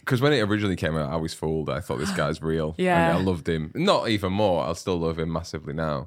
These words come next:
Speaker 2: Yeah.
Speaker 1: But, uh, it, it, yeah, he's a great comedian
Speaker 2: He is
Speaker 1: and
Speaker 2: so
Speaker 1: character
Speaker 2: cool.
Speaker 1: a-, actor. So, um, what an honor to have him on.
Speaker 2: His voice is great. He's got,
Speaker 1: Yeah.
Speaker 2: he's, he's,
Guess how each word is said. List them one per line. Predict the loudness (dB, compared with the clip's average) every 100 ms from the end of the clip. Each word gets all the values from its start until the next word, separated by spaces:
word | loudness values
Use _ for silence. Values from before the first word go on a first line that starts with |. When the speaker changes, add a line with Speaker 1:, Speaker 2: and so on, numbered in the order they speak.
| -4
Speaker 2:
Yeah. | -2 -2 -4 -4
Speaker 1:
But, | -2
uh, | 0 0 0 -2 -4
it, | -4 -4
it, | -6 -6 _ _ -2
yeah, | 0 0 -2
he's | 0 2
a | 2
great | 2 4 2 -2 _ _ _ -2
comedian | 2 4 4 6
Speaker 2:
He | 6
is | 4 2
Speaker 1:
and | 2
Speaker 2:
so | 4
Speaker 1:
character | 6 6 6 6 6 2
Speaker 2:
cool. | 0 2 4 2 0 -2
Speaker 1:
a-, |
actor. | -4 -4 -4 -4
So, | -2 -2 0 -4 -10 _ _ _ -20 _
um, | 0 0 0 -4
what | -2 0 2
an | 2
honor | 0 -2
to | 0 0 0
have | 0 -2
him | -2
on. | -2 -2
Speaker 2:
His | -2 0
voice | 0 0 0 -2
is | -6
great. | -4 -4 -4 -6 -12 -12
He's | -2 -2 2
got, | 2
Speaker 1:
Yeah. | 2 2
Speaker 2:
he's, | 0 -2
he's, | -2 -2 -2 -4